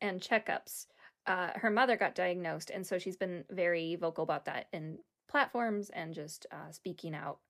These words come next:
um, about women getting treated and just getting checkups on that. Um, she said over two, uh, twenty-one thousand women yearly get this type of cancer.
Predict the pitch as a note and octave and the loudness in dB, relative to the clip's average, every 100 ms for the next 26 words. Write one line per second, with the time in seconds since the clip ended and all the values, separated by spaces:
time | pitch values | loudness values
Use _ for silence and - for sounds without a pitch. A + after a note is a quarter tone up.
0 | - D#3+ D#3 D3+ - _ _ _ _ _ | -20 -16 -14 -14 -16 _ _ _ _ _
1 | - G3 F3 D3 - _ - G#3 F3 E3 | -8 -4 -2 -4 -8 _ -4 0 0 -2
2 | E3+ D#3+ D#3 D#3+ D#3+ _ _ _ _ _ | -6 -6 -6 -10 -12 _ _ _ _ _
3 | - D#4 C#4 B3 A3+ - F#3 F3 E3 D#3 | -2 2 6 6 4 2 -2 -4 -6 -8
4 | - G3 F3+ D#3+ - E3 G#3 - B3 C4 | -2 0 0 -4 -4 0 -2 2 2 4
5 | C#4 D#4 - _ _ _ - G3+ E3+ E3+ | 2 2 -4 _ _ _ -4 -2 -2 -6
6 | A3 A#3 G#3+ F#3+ G3+ G3+ G3 - B3 A3 | -8 -4 -2 0 0 0 -2 -2 -4 -4
7 | _ - _ _ _ - G3 F#3 C#4+ D4 | _ -20 _ _ _ -2 -2 0 2 4
8 | C4+ B3 - A3+ G#3+ G#3 G#3 G3 G3+ G3 | 4 2 0 2 4 2 0 2 2 2
9 | F#3+ - F#3 F3+ F3+ F3 E3+ E3+ - F#3 | -2 -6 -4 0 0 -2 -4 -6 -4 -6
10 | F3 - - - - B3 A#3+ A#3 | -6 -10 -10 -8 -4 -2 0 -2